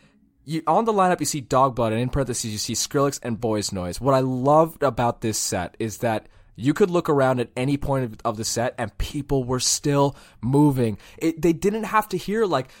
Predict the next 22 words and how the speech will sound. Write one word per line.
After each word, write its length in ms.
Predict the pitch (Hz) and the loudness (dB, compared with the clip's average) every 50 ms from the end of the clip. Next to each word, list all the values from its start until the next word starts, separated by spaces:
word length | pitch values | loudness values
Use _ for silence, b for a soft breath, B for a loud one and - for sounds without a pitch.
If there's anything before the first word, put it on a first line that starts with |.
| B B | B B
Skrillex's 600 | - - - - 180 185 180 - - 165 143 139 | -6 -4 -2 0 2 2 2 2 -2 -4 -4 -4
remix 360 | 139 151 156 151 147 - - | -4 -4 -2 -2 -4 -6 -6
of 100 | - - | -4 -4
Cinema. 640 | - - - - 175 165 143 117 98 92 104 - - | -2 -2 0 0 0 0 0 -2 -2 -4 -8 -6 -2
You 100 | 143 175 | 0 2
know 60 | 196 | 2
what 40 | 185 | 2
I 20 | 160 | 2
mean? 220 | 160 170 185 196 | 2 2 2 2
Like, 200 | 175 143 135 - | 2 0 0 0
they 100 | - 165 | -2 -2
didn't 120 | 175 214 208 | -2 -2 -4
have 160 | 247 233 - | -6 -6 -6
to 60 | 220 | -4
hear 160 | 175 202 196 | -2 -2 -2
songs 420 | 180 - - 190 180 185 180 175 - | 0 0 0 0 0 0 0 -2 -4
that 120 | 156 - | -4 -4
they 140 | 147 131 117 | -2 -2 -2
knew. 400 | 113 113 131 143 139 127 92 - B B B B - | 0 0 2 2 2 2 0 -2 B B B B -4
It's 180 | 160 147 - - | -4 -4 -2 0
just 220 | 226 220 - - | -2 -2 -2 -2
that 260 | - 196 175 151 - | 0 0 0 0 -2